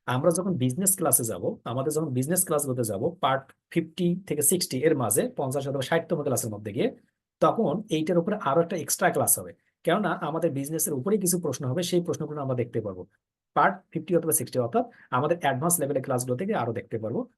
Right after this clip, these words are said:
অর্থাৎ কিভাবে মধ্যে অ্যাডভান্স মেসেজিংটা সেট করতে হয়। এবং এই যে এখান থেকে যে ইনবক্সে ক্লিক করার পর আমরা যে অটোমেশনটা সেট করবো, এই যে অটোমেশনটা যে সেট করবো,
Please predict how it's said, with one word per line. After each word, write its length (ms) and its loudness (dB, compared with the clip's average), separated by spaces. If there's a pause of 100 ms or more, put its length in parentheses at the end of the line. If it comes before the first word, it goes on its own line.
অর্থাৎ 220 0
কিভাবে 320 -4
মধ্যে 200 0
অ্যাডভান্স 420 -2
মেসেজিংটা 380 -4
সেট 180 -4
করতে 240 -6
হয়। 160 0 (220)
এবং 260 0
এই 60 -2
যে 100 0
এখান 180 -2
থেকে 160 2
যে 80 -2
ইনবক্সে 420 -2
ক্লিক 240 -4
করার 160 2
পর 260 -2 (260)
আমরা 220 0
যে 80 0
অটোমেশনটা 560 0
সেট 220 0
করবো, 200 -4
এই 60 -2
যে 80 -2
অটোমেশনটা 440 -4
যে 120 -2
সেট 220 0
করবো, 280 -4